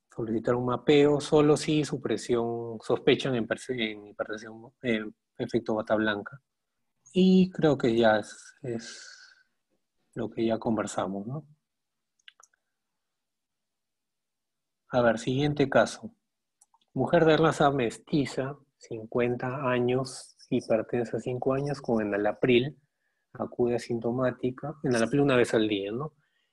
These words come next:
Y tiene ciento setenta sí, no tiene falla renal ni diabetes. ¿Qué fármaco le indica? Agregan lodipino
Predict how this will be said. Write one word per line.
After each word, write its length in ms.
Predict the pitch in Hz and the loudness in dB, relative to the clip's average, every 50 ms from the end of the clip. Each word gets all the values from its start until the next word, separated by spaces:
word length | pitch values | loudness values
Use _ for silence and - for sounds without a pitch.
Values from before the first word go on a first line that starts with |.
| _ _ | _ _
Y 100 | - 127 | -8 -6
tiene 280 | 123 - 139 135 139 135 | -4 -2 0 0 0 0
ciento 300 | 127 - 143 139 139 143 | 0 0 -2 0 -2 -2
setenta 460 | 131 - 117 - 120 117 120 120 120 | -2 -4 -4 -2 -2 -2 0 -2 -2
sí, 260 | 110 - - 170 160 | -2 -2 0 0 2
no 160 | 156 147 131 123 | 2 2 0 0
tiene 280 | - 127 120 120 113 | 0 -2 -2 -2 -2
falla 240 | - - 131 117 117 | -2 -2 0 0 0
renal 340 | 117 113 110 113 117 120 127 | 0 -2 -4 -4 -6 -8 -8
ni 120 | 127 120 | -8 -6
diabetes. 540 | 110 107 98 98 98 101 - _ _ _ _ _ _ | -6 -6 -6 -6 -10 -12 -16 _ _ _ _ _ _
¿Qué 120 | - 131 110 | -6 -6 -4
fármaco 540 | - - 120 113 117 120 120 117 - - 107 | -2 -2 -4 -2 -2 -4 -4 -4 -2 -2 -2
le 80 | 104 | -2
indica? 420 | 101 101 107 117 113 98 - - - _ _ _ _ _ _ _ _ _ _ _ _ _ _ _ _ _ _ _ _ _ _ _ _ _ _ _ _ _ _ _ _ _ - | -2 -4 -2 -2 -2 -2 -2 -6 -20 _ _ _ _ _ _ _ _ _ _ _ _ _ _ _ _ _ _ _ _ _ _ _ _ _ _ _ _ _ _ _ _ _ -2
Agregan 420 | - 117 123 139 151 160 160 165 | 0 0 2 4 4 4 4 4
lodipino 800 | 160 135 117 113 110 - - 160 147 151 151 151 156 180 185 - | 4 4 4 4 4 2 2 2 2 4 4 2 2 0 -2 -6